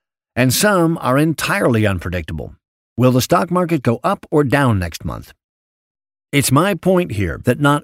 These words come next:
all predictions should be treated as equally likely to be correct, and thus they shouldn't be relied on equally.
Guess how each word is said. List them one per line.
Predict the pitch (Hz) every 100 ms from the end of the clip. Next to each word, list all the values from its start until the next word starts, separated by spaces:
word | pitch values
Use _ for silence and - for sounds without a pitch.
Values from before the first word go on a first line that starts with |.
| -
all | 135 170 202
predictions | 175 156 127 143 139 -
should | - - 151 170
be | 180
treated | - 139 123
as | 120 - -
equally | 156 - 156 165 165
likely | 139 131 127 95 92
to | 101
be | 113
correct, | 110 110 98 73 - _ _ _ _
and | 85 95
thus | 123 139
they | 123 120
shouldn't | 104 151 143
be | 113
relied | 110 117 139 151
on | 110 107
equally. | 127 143 101 60 -